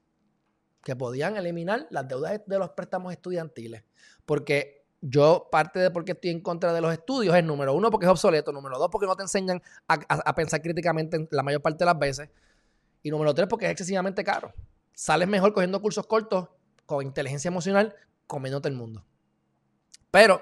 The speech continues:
eh, están pasando una, están tratando de, de apoyar, están apoyando esta medida, yo espero que pase, esta sí, esta sí que la apoyo,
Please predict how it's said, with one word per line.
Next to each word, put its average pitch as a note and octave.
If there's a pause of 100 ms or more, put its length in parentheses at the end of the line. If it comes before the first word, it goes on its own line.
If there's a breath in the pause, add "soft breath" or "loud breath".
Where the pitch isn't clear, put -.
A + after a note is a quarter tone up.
(580 soft breath)
eh, C#3
están D#3
pasando G3
una, F3+ (1040)
están C#3
tratando F3+
de, F#3
de D#3+
apoyar, D3+
están D#3
apoyando G3
esta F#3+
medida, G3
yo D3
espero D3+
que D#3+
pase, E3
esta -
sí, E3
esta E3
sí F#3
que F3+
la C#3+
apoyo, C3+